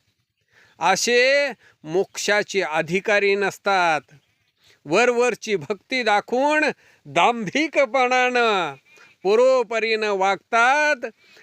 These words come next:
त्यांच्यापासून दूर जावं, त्यांचा त्याग करावा. ते परमार्थासाठी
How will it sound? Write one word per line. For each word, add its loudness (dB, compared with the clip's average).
त्यांच्यापासून 0
दूर 0
जावं, 0
त्यांचा -2
त्याग 2
करावा. 0
ते 4
परमार्थासाठी 0